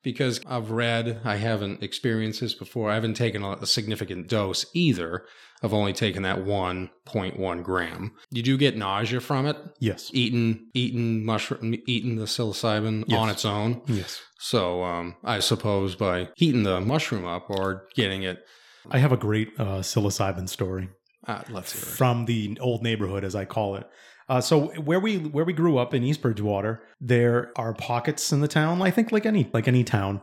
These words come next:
Speaker 2: there's pockets where rich people live. There's pockets where middle class Americans live.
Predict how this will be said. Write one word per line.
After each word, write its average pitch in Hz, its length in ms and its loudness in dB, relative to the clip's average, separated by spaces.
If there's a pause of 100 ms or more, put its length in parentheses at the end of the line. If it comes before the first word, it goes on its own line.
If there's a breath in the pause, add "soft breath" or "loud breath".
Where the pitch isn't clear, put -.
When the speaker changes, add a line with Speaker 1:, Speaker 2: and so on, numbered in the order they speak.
Speaker 2:
there's 117 140 0
pockets 120 380 0
where 117 140 0
rich 131 240 0
people 139 280 0
live. 135 300 2
There's 117 180 4
pockets 107 360 0
where 101 100 -2
middle 135 280 4
class 135 340 0
Americans 139 520 2
live. 135 340 4